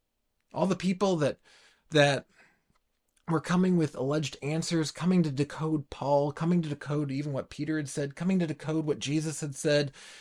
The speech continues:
they were using all these things where they're trying to essentially rip open those scrolls and they were destroying them, and they're destroying the lives of the people. Peter says,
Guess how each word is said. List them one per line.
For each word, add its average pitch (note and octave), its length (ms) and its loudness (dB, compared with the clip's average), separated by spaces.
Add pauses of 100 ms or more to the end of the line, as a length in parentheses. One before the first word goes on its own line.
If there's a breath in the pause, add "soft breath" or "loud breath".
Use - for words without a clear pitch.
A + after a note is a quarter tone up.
(260 loud breath)
they F3+ 100 2
were F3+ 40 6
using G3 300 4
all F#3 100 4
these F3+ 180 2
things E3+ 220 2
where E3 80 0
they're D3+ 140 0
trying E3+ 260 -2
to D3+ 60 2
essentially C#3+ 480 -2
rip D#3+ 260 -2
open E3 240 -4
those C3+ 220 -4
scrolls C3 500 -4
and A#2+ 80 -4
they A#2+ 60 -6
were B2 100 -8
destroying C3+ 560 -6
them, B2 120 -4
and B2+ 100 -4
they're B2+ 100 -4
destroying C3+ 380 -6
the C3 80 0
lives A#2 340 -2
of - 80 -18
the - 80 -18
people. - 380 -20 (1600)
Peter D#3+ 140 -8
says, C#3 400 -8